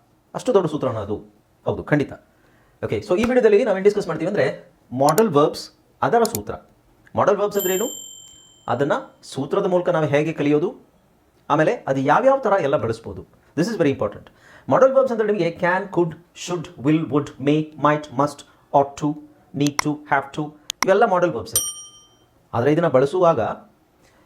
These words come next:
ಇದು ಎಲ್ಲೆಲ್ಲಿ ಹೇಗೆ ಹೇಗೆ ಬರುತ್ತೆ ಅನ್ನೋದು ತಿಳ್ಕೊಬೇಕು.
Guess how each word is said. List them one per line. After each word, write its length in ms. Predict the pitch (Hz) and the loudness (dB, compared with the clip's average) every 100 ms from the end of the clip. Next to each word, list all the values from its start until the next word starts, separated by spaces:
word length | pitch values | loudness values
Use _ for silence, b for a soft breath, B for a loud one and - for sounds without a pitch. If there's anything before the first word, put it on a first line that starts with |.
| b | b
ಇದು 180 | 214 220 | 0 2
ಎಲ್ಲೆಲ್ಲಿ 460 | 147 196 254 262 | 2 4 4 4
ಹೇಗೆ 220 | 156 208 | 2 4
ಹೇಗೆ 120 | 247 175 | 2 2
ಬರುತ್ತೆ 280 | 175 165 | -2 -2
ಅನ್ನೋದು 360 | 147 131 143 - _ - | -2 -2 -4 -6 _ -8
ತಿಳ್ಕೊಬೇಕು. 460 | 131 120 92 - | -6 -4 -6 -8